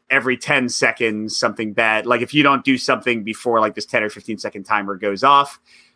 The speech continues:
then the enemy attacks before you do, and you have to stop rolling. So if you wanna get initiative, you have to, like, finish before the timer goes off. I'm, I'm vaguely interested in it.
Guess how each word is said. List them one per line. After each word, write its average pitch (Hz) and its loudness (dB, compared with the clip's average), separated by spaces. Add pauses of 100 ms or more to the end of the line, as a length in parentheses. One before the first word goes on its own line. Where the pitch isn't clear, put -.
(140)
then 107 2
the 131 0
enemy 131 2
attacks 120 0
before 113 -2
you 107 2
do, 104 4
and 101 4
you 101 4
have 98 -2
to - -12
stop - -2
rolling. 90 0
So 101 0
if 95 0
you 101 2
wanna 98 4
get 90 0
initiative, 92 0
you 95 2
have 87 -2
to, 98 -6
like, 85 -6
finish 90 -2
before 95 -4
the 87 -8
timer 87 -2
goes 87 -6
off. 90 0 (480)
I'm, 226 2
I'm 180 2
vaguely 135 4
interested 117 -2
in 131 4
it. 175 0